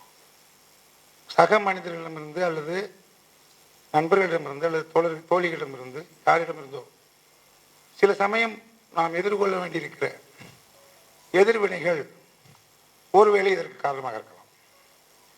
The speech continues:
அவ்வளவு சீக்கிரமாக லட்சியவாதத்தை விட்டுவிட்டால் நான் கவிதை என்கிற ஒரு விஷயத்தை எழுத மாட்டேன்.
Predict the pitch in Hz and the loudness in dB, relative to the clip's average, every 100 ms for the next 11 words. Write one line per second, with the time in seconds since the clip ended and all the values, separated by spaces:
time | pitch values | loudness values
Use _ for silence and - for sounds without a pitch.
0 | _ _ _ _ _ _ - 170 190 202 | _ _ _ _ _ _ 2 2 4 2
1 | 208 214 202 196 196 170 196 190 180 180 | 0 0 2 0 0 -2 -2 -2 -6 -6
2 | 165 160 151 - - _ _ _ _ _ | -6 -8 -10 -14 -18 _ _ _ _ _
3 | 165 - 196 185 - 139 185 - _ _ | -12 0 0 0 0 -2 -2 -10 _ _
4 | _ _ _ _ _ _ _ _ _ - | _ _ _ _ _ _ _ _ _ 4
5 | 185 185 180 - - 185 214 220 190 175 | 6 6 4 -8 -2 0 2 0 0 -4
6 | 170 175 160 160 165 175 160 170 147 - | -10 -10 -8 -8 -6 -6 -6 -8 -10 -18
7 | - | -20